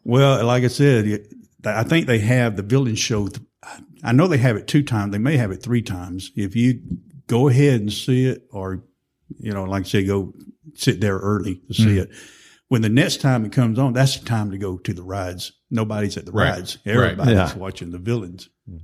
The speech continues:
Speaker 1: So.
Speaker 2: But I know the, uh, the fireworks too at Halloween
Speaker 1: Oh,
Speaker 2: at
Speaker 1: yeah.
Speaker 2: Disney are just phenomenal. It's
Speaker 1: It's
Speaker 2: the best show I
Speaker 1: spectacular.
Speaker 2: think I've ever seen.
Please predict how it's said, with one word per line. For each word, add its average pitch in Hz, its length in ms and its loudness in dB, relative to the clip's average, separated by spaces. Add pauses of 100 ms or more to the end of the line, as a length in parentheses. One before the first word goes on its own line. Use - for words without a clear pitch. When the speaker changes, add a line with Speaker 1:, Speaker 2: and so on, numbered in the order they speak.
(140)
Speaker 1:
So. - 120 -18
Speaker 2:
But 113 160 2
I 117 120 4
know 117 60 4
the, 101 400 2
uh, 90 200 0
the 90 100 -8
fireworks 104 680 2
too 95 600 -2
at 92 140 -2
Halloween 90 480 2
Speaker 1:
Oh, 90 40 0
Speaker 2:
at 87 80 -4
Speaker 1:
yeah. 82 40 -4
Speaker 2:
Disney 87 340 0
are 82 100 -6
just - 340 -10
phenomenal. 95 600 2
It's 92 140 0
Speaker 1:
It's 113 180 0
Speaker 2:
the 101 80 2
best 95 260 2
show - 20 2 (240)
I 90 40 2
Speaker 1:
spectacular. - 20 0
Speaker 2:
think 101 200 -2
I've 92 120 0
ever 90 200 0
seen. 90 540 0